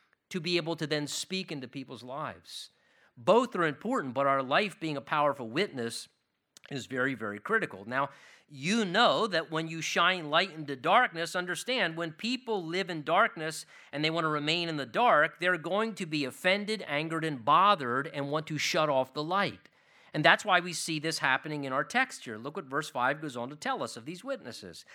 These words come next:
It says, "If anyone wants to harm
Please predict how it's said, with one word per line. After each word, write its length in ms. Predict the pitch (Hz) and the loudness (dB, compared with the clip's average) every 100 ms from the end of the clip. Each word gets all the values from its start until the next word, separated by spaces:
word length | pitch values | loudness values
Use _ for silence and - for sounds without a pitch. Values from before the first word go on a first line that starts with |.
| - - - | -20 -20 -6
It 120 | 165 | -2
says, 180 | 185 160 | 0 0
"If 140 | 156 - | -2 0
anyone 800 | 175 233 262 202 175 170 190 196 - - - | 2 2 0 2 4 4 2 -6 -14 -20 -8
wants 400 | 135 160 185 - | 2 2 2 -4
to 220 | 185 170 | -6 -8
harm 680 | - 208 180 143 147 202 | 0 6 8 8 4 -2